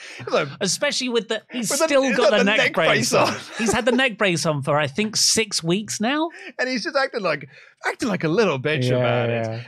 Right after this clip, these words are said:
Speaker 1: And he, you know, he's there
Speaker 2: <laughs>
Speaker 1: crying as if it's like, "You're supposed to be my friend. He's not your friend." And then M J F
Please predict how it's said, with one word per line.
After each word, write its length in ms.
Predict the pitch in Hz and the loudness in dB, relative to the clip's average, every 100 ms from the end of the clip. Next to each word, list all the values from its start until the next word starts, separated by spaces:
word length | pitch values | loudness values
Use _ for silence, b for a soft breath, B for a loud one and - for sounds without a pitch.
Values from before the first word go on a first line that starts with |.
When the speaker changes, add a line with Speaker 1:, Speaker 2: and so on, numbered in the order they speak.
| - | -4
Speaker 1:
And 320 | 208 208 190 - b b - | -2 -2 -4 -8 b b -6
he, 160 | 220 233 | -2 -2
you 40 | |
know, 120 | 160 170 | -2 0
he's 180 | 185 | 0
there 180 | 196 190 | 4 2
Speaker 2:
<laughs> 0 | |
Speaker 1:
crying 640 | - 160 170 160 160 160 160 | 2 -2 2 4 4 2 2
as 100 | 160 | 0
if 100 | 165 | 0
it's 100 | 170 | 0
like, 140 | 180 | 2
"You're 140 | 220 | 2
supposed 320 | 190 285 190 170 | 2 2 2 2
to 60 | |
be 100 | 170 | -2
my 260 | 165 165 170 | 0 2 2
friend. 280 | 156 156 160 | 0 0 0
He's 240 | 175 190 | 0 0
not 260 | 180 175 170 | 0 0 0
your 300 | 156 156 151 | 0 0 2
friend." 200 | 151 135 B B | -2 -4 B B
And 100 | B | B
then 80 | 147 | -6
M 140 | 180 185 | -4 -4
J 160 | 147 | -4
F 180 | 139 135 | -6 -8